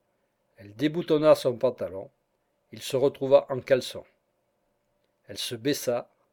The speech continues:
pour embrasser le sexe tendu de son homme. La minuterie s'éteignit.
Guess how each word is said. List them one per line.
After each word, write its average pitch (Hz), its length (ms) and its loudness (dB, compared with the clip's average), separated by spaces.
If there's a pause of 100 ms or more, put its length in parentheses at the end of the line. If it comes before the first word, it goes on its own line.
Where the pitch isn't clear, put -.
pour 110 180 -4
embrasser 127 500 0
le 120 80 -2
sexe - 480 -10
tendu 131 440 -6
de 113 80 -14
son 98 260 -12
homme. 85 120 -16 (960)
La 117 120 -12
minuterie 139 680 -2
s'éteignit. 113 540 -6